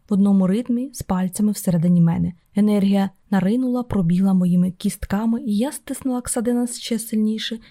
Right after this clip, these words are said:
дивуючись несподіваному припливу сил, що потріскує. "Ти тільки глянь, така прекрасна, Вайлет, закінчи для мене".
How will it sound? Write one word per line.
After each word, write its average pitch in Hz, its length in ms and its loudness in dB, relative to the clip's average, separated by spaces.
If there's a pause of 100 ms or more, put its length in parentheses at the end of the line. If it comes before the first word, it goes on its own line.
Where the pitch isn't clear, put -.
(140)
дивуючись 214 720 -2
несподіваному 226 800 0
припливу 214 540 -2
сил, 202 360 -2 (180)
що - 280 -4
потріскує. 180 760 -2 (160)
"Ти 196 120 0
тільки 190 340 0
глянь, 180 440 2
така 175 300 -4
прекрасна, 170 760 -4
Вайлет, 170 640 -2
закінчи 185 580 -2
для 165 180 4
мене". 170 340 0